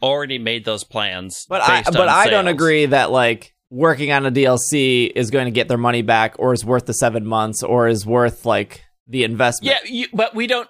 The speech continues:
Speaker 1: see their profits, right?
Speaker 2: Right.
Speaker 1: We don't know what their return on investment is.
Speaker 2: But there, there are plenty of popular games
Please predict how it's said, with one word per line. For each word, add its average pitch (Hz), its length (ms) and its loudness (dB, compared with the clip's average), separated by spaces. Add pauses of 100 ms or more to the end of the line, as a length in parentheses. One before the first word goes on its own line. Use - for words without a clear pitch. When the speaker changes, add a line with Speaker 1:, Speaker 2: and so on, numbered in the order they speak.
Speaker 1:
see 220 160 -4
their 202 120 -2
profits, - 600 -4
right? 165 240 -2
Speaker 2:
Right. 294 140 2
Speaker 1:
We 151 60 2
don't 196 200 -2
know 175 120 -2
what 170 180 -4
their 160 100 -2
return 156 320 -4
on 139 100 -2
investment 127 460 -4
is. - 160 -12
Speaker 2:
But 214 120 -8
there, 233 200 4
there 226 140 6
are 214 120 4
plenty 220 300 2
of 208 100 -2
popular 180 420 2
games 160 640 -4